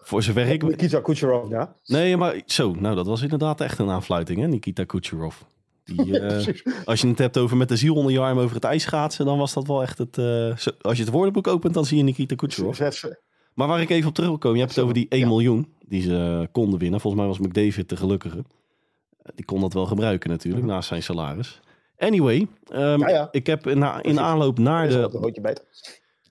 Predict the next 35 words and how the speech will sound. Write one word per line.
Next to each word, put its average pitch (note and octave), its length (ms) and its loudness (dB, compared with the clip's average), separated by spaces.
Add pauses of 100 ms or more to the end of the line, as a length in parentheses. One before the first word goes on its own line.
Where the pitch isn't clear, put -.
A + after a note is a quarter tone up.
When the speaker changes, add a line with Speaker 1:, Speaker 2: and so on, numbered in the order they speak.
(400)
Speaker 1:
in D3+ 140 4
aanloop E3 300 4
naar D#3+ 200 4
de E3 60 4
All-Star B2+ 400 2
Game A2 200 4
heb A#2+ 120 4
ik B2 100 2
zowel, A2+ 540 4
eh, F#2+ 600 2
vanuit A#2+ 360 0
Connor B2+ 260 4
McDavid A#2+ 800 0
als, A2+ 380 -2
eh, G2+ 160 0
Austin A#2 380 0
Matthews A2+ 420 2
verschillende G2+ 680 0
filmpjes, A#2+ 600 -2
eh, F2+ 220 -4
voorbij F#2 300 -2
zien F2+ 120 -6
komen F2+ 240 -2
op, - 200 -10
ik - 100 -18
dacht, E3+ 200 -4
het C#3+ 120 -8
N C3 140 -2 (140)
H - 100 -6
L-kanaal G#2 480 0
op F#2+ 120 -4
YouTube. A2+ 460 -4 (320)
Waarin F#2 480 -2
ze, E2+ 360 -4 (560)
eh, G1+ 100 -14